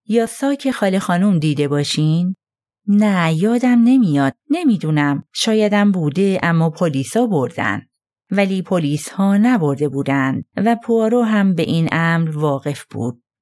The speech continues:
چون در گزارش پلیس کمیسر اسپنس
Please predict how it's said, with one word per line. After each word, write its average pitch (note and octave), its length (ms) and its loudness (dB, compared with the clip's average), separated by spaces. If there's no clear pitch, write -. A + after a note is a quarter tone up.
چون B3+ 300 2
در G#3 220 2
گزارش F#3 640 0
پلیس F3 680 -2
کمیسر D3+ 460 -2
اسپنس A3 600 0